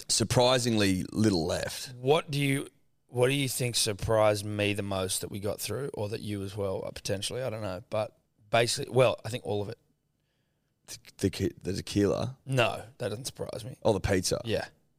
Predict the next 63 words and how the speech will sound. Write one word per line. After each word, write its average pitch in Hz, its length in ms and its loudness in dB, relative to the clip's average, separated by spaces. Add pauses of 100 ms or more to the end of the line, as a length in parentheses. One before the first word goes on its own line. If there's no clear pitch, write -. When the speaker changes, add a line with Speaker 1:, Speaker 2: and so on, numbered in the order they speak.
(180)
Speaker 2:
That 165 120 4
was 170 120 4
all 156 140 6
gone. 117 400 2
Speaker 1:
Yeah, 127 180 8
I 101 80 2
know. 73 180 -2 (280)
Speaker 2:
When 139 160 4
I, 160 80 6
when 151 200 2
I 180 80 4
brought, 151 340 2
like, 127 180 2
you 135 200 4
ordered 123 240 6
it 87 120 0
and 107 80 0
I 107 100 4
just 101 160 -2
kept 98 160 -4
going, 104 220 -2
"Dude, 107 340 -2
you 107 180 -8
wanna 110 200 0
have 101 160 2
more 101 240 -6
than 92 220 -12
enough." 90 380 -14 (300)
You 110 140 6
Speaker 1:
Yeah, 90 120 6
Speaker 2:
know? - 80 0
Speaker 1:
well, 110 120 6
we 117 80 8
started 135 320 6
with 107 120 2
six, - 420 4
we 101 100 0
moved 104 280 4
to 82 140 4
eight, 92 120 2
then 90 100 2
we, 87 160 0 (140)
we 95 100 2
settled 90 380 2
on 73 100 -2
ten. 95 240 0
Speaker 2:
Ten. 92 380 0 (300)
Speaker 1:
You 107 100 -8
could 135 140 8
have, 131 120 6
you 127 120 -2
could 196 120 6
have 170 80 4
made 120 160 4
an 101 60 2
argument, 104 340 2
a 80 60 0
strong 117 340 4
one, 62 300 -2 (760)
that - 120 -2
twelve 117 460 6
the 98 80 0
number. 62 460 -2